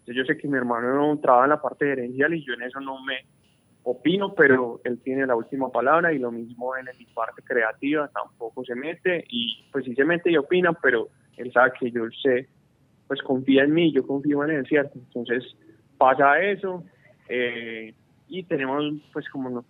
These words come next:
ahí t-, también trabajo, o sea, solo somos dos hermanos y ya el resto son personas externas a la familia, entonces digamos que también aportan mucho al proceso y, y bueno,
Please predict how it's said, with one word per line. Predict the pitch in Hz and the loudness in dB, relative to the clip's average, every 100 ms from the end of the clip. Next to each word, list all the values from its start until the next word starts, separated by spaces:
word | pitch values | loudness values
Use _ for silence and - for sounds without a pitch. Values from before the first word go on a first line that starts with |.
| _ | _
ahí | 123 123 | -6 -6
t-, | - 135 | -8 -2
también | 127 131 131 | 0 0 2
trabajo, | 156 143 131 | 4 4 2
o | 139 | 0
sea, | 156 | 0
solo | 139 147 | 0 -4
somos | 165 165 | -4 -6
dos | 160 160 | -6 -4
hermanos | 165 165 180 147 | -6 -6 -12 -12
y | 131 | -10
ya | 127 | -8
el | - | -8
resto | 143 143 139 | -12 -14 -16
son | 139 139 _ | -16 -16 _
personas | 143 135 135 135 _ | -10 -6 -8 -8 _
externas | _ - 120 120 131 | _ 0 0 0 -4
a | 135 | 0
la | 117 | 0
familia, | 113 113 147 151 | 0 -2 -2 -4
entonces | 139 - 117 120 - _ _ _ _ _ _ _ | -6 -12 -14 -14 -16 _ _ _ _ _ _ _
digamos | 110 113 117 | -8 -8 -6
que | 127 | -8
también | 117 107 107 | -4 -2 0
aportan | 110 113 120 117 123 123 | 0 2 0 4 2 4
mucho | 127 120 113 - 120 113 | 0 0 -4 -2 -2 -2
al | 117 | -8
proceso | 110 104 101 139 151 147 | -6 -6 0 0 2 -2
y, | 110 104 _ _ _ | -2 -8 _ _ _
y | 101 | -8
bueno, | 98 95 120 | -8 -8 -12